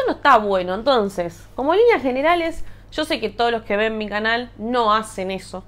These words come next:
Espero que no lo hagan, <laughs> pero no lo hacen. Hay que conocer a la otra persona, hay que darle bola, hay que escucharla. Cuando dice, "Uy, me gusta esto", anotarlo, cosas así, porque no es tan fácil comprar perfumes. Entonces,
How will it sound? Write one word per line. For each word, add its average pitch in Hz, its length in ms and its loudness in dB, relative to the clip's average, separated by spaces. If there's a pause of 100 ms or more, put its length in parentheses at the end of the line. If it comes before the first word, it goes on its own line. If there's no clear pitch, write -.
Espero 185 460 0
que 165 60 -4
no 165 100 -4
lo 165 100 -6
hagan, 165 260 -8 (260)
<laughs> - 260 -20
pero 214 420 0
no 240 240 0
lo 208 160 4
hacen. 208 480 0 (640)
Hay 359 220 2
que 339 160 -4
conocer 320 640 -4
a 247 60 4
la 262 160 4
otra 277 220 0
persona, 185 600 -6
hay 269 200 2
que 277 140 -6
darle 254 320 0
bola, 311 560 2
hay 294 160 2
que 247 100 -6
escucharla. 233 1000 2 (260)
Cuando 254 280 -2
dice, 349 320 -4
"Uy, 415 220 4
me 320 120 -4
gusta 349 380 -2
esto", 330 420 -6 (300)
anotarlo, 233 880 4
cosas 349 320 -6
así, 175 360 -10 (120)
porque 381 180 -6
no 381 60 -4
es 220 100 -6
tan 170 160 -10
fácil 165 280 -14
comprar 165 260 -10
perfumes. - 340 -16
Entonces, 311 380 -6